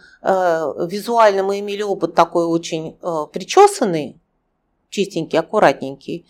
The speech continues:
а, где, э, хорошо за-, закукленные младенцы вручаются,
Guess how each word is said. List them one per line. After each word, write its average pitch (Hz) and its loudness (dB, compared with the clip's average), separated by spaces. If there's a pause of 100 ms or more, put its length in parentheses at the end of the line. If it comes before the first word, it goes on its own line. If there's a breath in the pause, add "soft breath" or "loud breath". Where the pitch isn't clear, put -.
(420 loud breath)
а, 175 0
где, 240 2
э, 202 6
хорошо 202 2
за-, 185 4
закукленные 175 0
младенцы 208 4
вручаются, 185 0